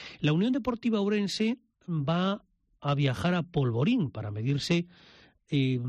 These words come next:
al equipo, eh, de esa localidad mañana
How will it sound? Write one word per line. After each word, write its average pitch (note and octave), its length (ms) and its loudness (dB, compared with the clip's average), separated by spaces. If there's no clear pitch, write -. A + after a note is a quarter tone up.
al A#2+ 160 -2
equipo, E3+ 520 -2
eh, D3+ 100 -12
de B2 300 -12
esa A2 460 -4
localidad A#2 680 0
mañana F#3+ 540 2